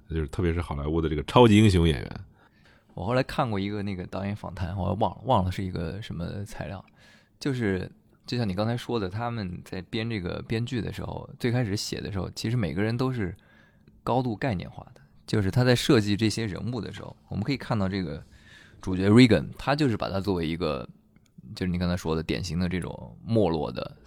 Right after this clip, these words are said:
Speaker 2: 就是失意的一个艺术家，但是他需要突破重重阻力，重新在舞台上找到自我的，实现自我这么一个人。然后 Mike 呢，就是一个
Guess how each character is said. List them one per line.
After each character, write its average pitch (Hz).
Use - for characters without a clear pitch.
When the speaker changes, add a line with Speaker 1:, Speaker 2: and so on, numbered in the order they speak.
Speaker 2:
就 90
是 82
失 123
意 110
的 73
一 71
个 78
艺 85
术 78
家， 64
但 82
是 82
他 82
需 -
要 80
突 -
破 90
重 -
重 87
阻 -
力， -
重 90
新 101
在 95
舞 85
台 90
上 87
找 -
到 90
自 -
我 -
的， 87
实 -
现 101
自 95
我 -
这 82
么 82
一 -
个 -
人。 -
然 92
后 104
Mike 110
呢， 90
就 101
是 95
一 92
个 90